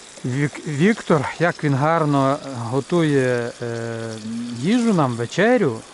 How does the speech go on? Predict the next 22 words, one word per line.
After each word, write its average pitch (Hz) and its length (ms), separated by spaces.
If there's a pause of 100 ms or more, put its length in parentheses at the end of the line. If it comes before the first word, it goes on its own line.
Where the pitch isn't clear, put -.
(140)
курочку 185 600
в 117 100
сметані, 165 800
це 139 120
взагалі 143 440
капець. 117 480
На 151 120
вогні 147 460
натуральному, 139 840
на 123 140
дровах. 135 640 (1120)
От 120 240
дим 165 320
на 151 100
мене 123 520 (100)
йде, 120 400
так, 117 160 (120)
ну 139 160
взагалі. 123 480 (640)
Ми 147 120
тут 156 200
так 160 160